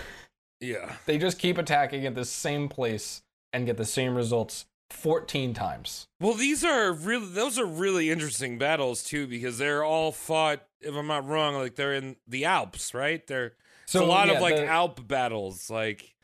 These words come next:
Speaker 1: There's a lot of Alp battles. The Isonzo, the reason that there are fourteen of them is 'cause it's, like, the one valley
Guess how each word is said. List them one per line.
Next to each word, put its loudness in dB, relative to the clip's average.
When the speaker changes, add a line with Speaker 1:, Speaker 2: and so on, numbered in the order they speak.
Speaker 1:
There's 6
a 4
lot 6
of 4
Alp 2
battles. 2
The 4
Isonzo, 2
the 2
reason 2
that 2
there 4
are 2
fourteen -2
of -2
them 0
is -4
'cause 0
it's, -4
like, 0
the 2
one 2
valley 0